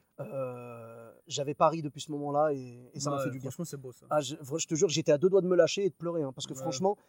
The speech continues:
Speaker 1: quand elle te dit ça, elle te dit, en gros, « J'ai perdu ma mère et toi, tu m'as fait rire. »
Speaker 2: Mm.
Speaker 1: Et je, et je sentais, quand elle me parlait, tu sais, je sentais qu'elle avait encore cette souffrance et tout.
Speaker 2: Mm.
Speaker 1: Elle m'a expliqué, la pauvre, qu'en fait, euh, tu vois, malheureusement, c'est arrivé pendant le premier confinement et tout, donc du coup, elle était même pas,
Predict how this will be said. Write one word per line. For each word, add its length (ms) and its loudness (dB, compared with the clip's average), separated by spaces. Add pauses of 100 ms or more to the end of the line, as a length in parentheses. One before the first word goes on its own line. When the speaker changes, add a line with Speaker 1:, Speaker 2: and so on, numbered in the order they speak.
(160)
Speaker 1:
quand 160 -8
elle 100 -2
te 80 -6
dit 120 -6
ça, 120 6
elle 60 4
te 80 -8
dit, 100 -4
en 80 0
gros, « 240 -4
J'ai 100 -6
perdu 240 -6
ma 120 -2
mère 280 -2
et 100 -8
toi, 160 -2
tu 120 -6
m'as 80 -2
fait 140 -8
rire. » 240 -4 (800)
Speaker 2:
Mm. 60 -16 (440)
Speaker 1:
Et 60 2
je, 160 2
et 80 10
je 120 6
sentais, 400 4
quand 180 -14
elle 80 0
me 80 -2
parlait, 260 0
tu 60 -8
sais, 120 2
je 100 -6
sentais 340 -4
qu'elle 160 2
avait 140 2
encore 200 -4
cette 160 -10
souffrance 400 -14
et 40 -18
tout. 180 -20
Speaker 2:
Mm. 120 -20 (120)
Speaker 1:
Elle 140 2
m'a 80 4
expliqué, 320 -2
la 100 4
pauvre, 280 0
qu'en 120 -8
fait, 280 -6
euh, 680 -8
tu 60 -14
vois, 100 2
malheureusement, 460 0
c'est 140 2
arrivé 240 0
pendant 180 -4
le 60 -6
premier 260 -4
confinement 500 -4
et 60 -4
tout, 140 -8
donc 160 -4
du 100 -14
coup, 140 0
elle 80 0
était 200 -6
même 160 -2
pas, 180 0